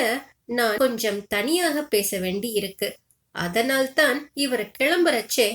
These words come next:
நானும் புறப்பட்டுட்டேன். இப்போல்லாம்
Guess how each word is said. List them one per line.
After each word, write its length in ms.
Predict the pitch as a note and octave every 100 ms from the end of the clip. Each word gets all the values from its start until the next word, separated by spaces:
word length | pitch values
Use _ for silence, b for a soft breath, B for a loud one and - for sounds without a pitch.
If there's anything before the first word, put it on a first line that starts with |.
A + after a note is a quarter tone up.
| -
நானும் 440 | B3+ C4 C#4+ D#4+ E4
புறப்பட்டுட்டேன். 800 | G#3+ G#3+ G#3+ G#3 G3+ G3+ G3 G3 - _ _ _ _ _ _ _ -
இப்போல்லாம் 1000 | A#3 A#3 _ D#4 D4+ D4+ E4+ C4+ C#4 B3+